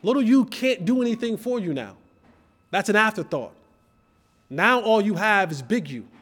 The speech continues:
So what would current big you tell big you to help big you in the future? All right?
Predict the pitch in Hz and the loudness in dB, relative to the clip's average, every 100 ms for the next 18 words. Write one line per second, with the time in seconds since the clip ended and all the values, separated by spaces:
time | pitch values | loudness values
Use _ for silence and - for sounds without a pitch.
0 | _ _ _ _ _ _ _ - 131 185 | _ _ _ _ _ _ _ -2 2 6
1 | 247 247 220 214 - 262 302 226 147 170 | 6 6 2 -2 -2 -2 0 -2 -2 -4
2 | 135 147 180 170 _ _ _ _ _ _ | -4 -6 -6 -8 _ _ _ _ _ _
3 | _ _ - 196 156 240 165 135 110 - | _ _ -8 -6 -4 -4 -4 -8 -12 -16
4 | _ _ _ _ _ _ _ _ _ 165 | _ _ _ _ _ _ _ _ _ -6
5 | 143 170 135 160 147 147 135 - 120 - | -2 -4 -2 -4 -4 -4 -6 -8 -12 -12
6 | 101 _ - - - - _ _ 131 151 | -20 _ -20 -20 -20 -20 _ _ -4 2
7 | 247 | 2